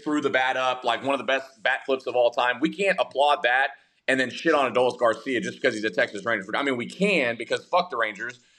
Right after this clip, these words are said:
But as far as what he did from a baseball player standpoint, I loved every, I loved it, dude. It's a big moment, huge part of the game, and it's off of Justin Verlander. Like, it was, it was electric. But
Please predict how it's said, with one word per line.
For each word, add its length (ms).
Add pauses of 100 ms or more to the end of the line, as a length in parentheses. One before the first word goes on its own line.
(120)
But 360 (320)
as 140
far 300
as 480
what 160
he 140
did 240
from 200
a 20
baseball 360
player 200
standpoint, 520 (240)
I 120
loved 280
every, 300
I 220
loved 260
it, 100
dude. 260
It's 140
a 160
big 220
moment, 360 (260)
huge 520
part 180
of 40
the 60
game, 240
and 80
it's 80
off 160
of 80
Justin 340
Verlander. 500
Like, 220 (680)
it 100
was, 220
it 100
was 160
electric. 540 (440)
But 440